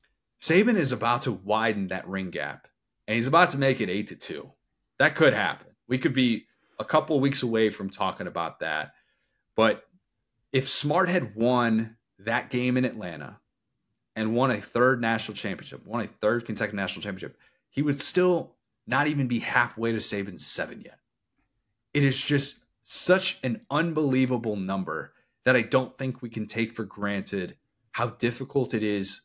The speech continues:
for anyone to get on that level, even someone that has looked as close to Saban as anything in the sport that we have seen in the playoff era in Kirby Smart. But it's just an interesting conversation. It's also kinda like the Brady Mahomes thing,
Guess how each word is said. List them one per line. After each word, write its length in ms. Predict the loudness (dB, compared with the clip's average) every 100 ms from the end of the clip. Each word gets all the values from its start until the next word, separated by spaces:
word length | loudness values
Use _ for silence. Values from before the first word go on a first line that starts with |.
| _
for 640 | _ -20 -2 2 4 2 -2
anyone 520 | 0 2 2 -2 -10 -16 _ _ -8
to 80 |
get 240 | -2 2 2
on 140 | 2
that 180 | 0 0
level, 360 | -2 0 -6 -4
even 300 | 0 2 2
someone 640 | 2 0 0 -2 -4 -6 _ _ _
that 180 | 0 2
has 260 | 0 -4 -2
looked 440 | -2 -2 -6 -12 -16 _ _ _
as 140 | -2 -2
close 400 | 0 4 4 4
to 100 | 0
Saban 420 | 4 4 4 2
as 240 | 0 -2 -6
anything 400 | -4 -2 -2 -2
in 80 |
the 60 | -2
sport 340 | -4 -2 -2
that 100 | -2
we 120 | -4 -2
have 100 | -2
seen 340 | -4 -2 -4
in 180 | -6 -8
the 80 | -10
playoff 520 | -2 0 0 -2 -2
era 360 | -2 -2 -6 -12 _ _ _
in 100 | -18
Kirby 280 | -8 -8 -6
Smart. 400 | -12 -12 -16 -18 _ _ _ _ _ _ _ _ _ _
But 220 | 2 2
it's 180 | 0 -2
just 320 | -2 -4 2
an 80 | 4
interesting 400 | 2 0 -4 -4
conversation. 460 | -2 -2 -2 -4 -4
It's 100 | -2
also 200 | 0 0
kinda 200 | 2 4
like 160 | 4 2
the 60 |
Brady 280 | -2 0 0
Mahomes 420 | 0 -4 -10 -6
thing, 260 | -4 -4